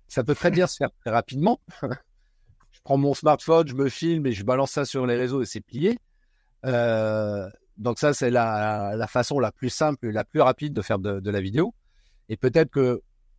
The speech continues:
c'est peut-être la solution, dans un premier temps, à adopter, tu vois, pour, euh, s'habituer à, à faire des vidéos, s'habituer à se filmer, à se,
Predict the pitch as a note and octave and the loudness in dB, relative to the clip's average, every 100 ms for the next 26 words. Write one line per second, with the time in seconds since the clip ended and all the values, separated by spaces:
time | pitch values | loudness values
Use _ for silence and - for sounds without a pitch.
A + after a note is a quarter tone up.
0 | - - G2+ B2 B2 A#2 C3 C3 - D#3+ | -16 -10 -2 0 2 0 0 0 0 2
1 | D#3+ D3+ A#2+ A#2 A#2+ C3+ A#2+ A#2 C#3+ C3+ | 2 2 -2 0 -2 0 -2 0 0 2
2 | A2 A2+ C3+ A3+ G#3 B2+ C3 - B2 G#2 | 2 0 -2 0 0 0 -2 0 -4 -4
3 | _ _ _ _ _ E2 E2+ G#2 - C3 | _ _ _ _ _ -10 -6 -4 0 0
4 | B2+ B2 - F#3 A3 G#3+ D3+ B2 A2+ G#2+ | -2 -8 0 2 2 2 2 0 0 0
5 | G#2 G2 F2 - B2 C3 A#2 A2+ C#3+ A3 | -2 -2 -4 -8 -4 -2 0 0 0 2
6 | A#3+ - A#2+ A#2+ - F#3 B3 A3+ B2+ - | 0 0 -2 -4 -4 0 2 2 0 0
7 | B2+ - D#3 D#3 G3 C4 F3+ - B2+ A2+ | -2 -2 -6 0 2 2 2 0 -2 -2